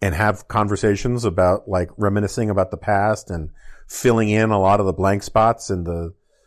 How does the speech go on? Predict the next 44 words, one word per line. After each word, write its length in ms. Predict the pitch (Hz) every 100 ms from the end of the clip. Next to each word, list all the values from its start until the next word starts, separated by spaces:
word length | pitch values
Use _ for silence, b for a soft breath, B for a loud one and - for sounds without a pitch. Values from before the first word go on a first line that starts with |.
| _ _
in 160 | - 92
the 220 | 85 80 - -
backstory 800 | 104 101 - - 110 110 113 107
of 80 | 90
the 60 |
Star 260 | 90 101 101
Wars 240 | 101 87
universe. 540 | 95 104 110 127 123 - b b b b _
And 180 | 107 101
you 60 | 110
could 220 | 113 104
do 220 | 123 156
it, 300 | 120 101 -
get 160 | 131 -
two 140 | 208
really 260 | 120 127 131
good 220 | 120 101
actors. 640 | 98 98 - 92 98 - _ _ _ _
You 60 | 117
could 120 | 113
have 140 | 123
some, 300 | - 127 104 -
you 100 | 143
know, 240 | 95 98 -
some 340 | - 107 101 - _ -
gags 540 | 101 107 104 104 101 95
with 180 | 95
bad 260 | 107 101 95
service 520 | - 101 92 104 -
or 100 | 92
whatever, 540 | 85 87 104 98 92 b b b b b b
but 160 | - 123
you 120 | 120
could 120 | 127 117
do 140 | 147
the 120 | 120
whole 200 | 101 151
thing 340 | - 139 139 113
sort 200 | 123 107
of 60 |
as 100 | 95
a 60 | 104
Netflix 600 | 107 120 - 117 101 -
movie. 480 | 95 87 87 87